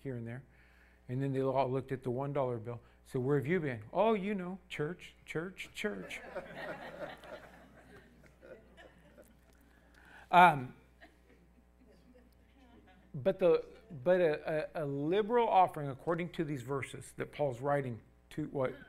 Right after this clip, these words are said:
turns out to be two whole chapters on, is about their state of heart and their ability to perform what is in their heart. "Now every man," verse seven, "every man according as he purposes in his heart."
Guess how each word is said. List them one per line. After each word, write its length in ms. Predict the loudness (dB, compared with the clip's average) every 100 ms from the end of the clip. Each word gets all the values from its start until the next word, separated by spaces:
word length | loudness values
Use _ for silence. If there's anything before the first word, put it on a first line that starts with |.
| -12
turns 200 | -8 -6
out 120 | -6
to 60 | -6
be 80 |
two 160 | -8 -6
whole 160 | -6 -8
chapters 500 | -8 -10 -12 -20 -20 -20 -20 -20 -14
on, 300 | -10 -10 -10 -16 _ _ _ _ _
is 200 | -2 0
about 680 | -2 2 6 8 8 4 0 -20 _ -14
their 200 | -2 -2
state 300 | -2 0 0
of 100 | 0 -4
heart 400 | -2 -2 -4 -14 -20 _ -20 -20 -10
and 140 | -4
their 160 | 0 0
ability 680 | 0 2 2 2 -2 -6 -6 -6
to 120 | -8
perform 840 | -8 -12 -14 -6 -2 0 -2 -4 -12 -18 -20 -2
what 200 | 2 4
is 160 | 2 -2
in 220 | -2 0 2
their 140 | 0
heart. 360 | 0 -6 -6 -14 -20 _ -20 -20 -4
"Now 140 | 2 6
every 300 | 8 8 8
man," 240 | 8 6
verse 180 | 4 4
seven, 380 | 4 2 0 -8 -12 -18 -2
"every 240 | 2 4
man 180 | 6 6
according 400 | 4 2 2 2
as 140 | 0 -2
he 80 |
purposes 580 | -6 -4 -4 -2 -2 -2
in 80 | -2
his 160 | -4 -4
heart." 400 | 0 0 -2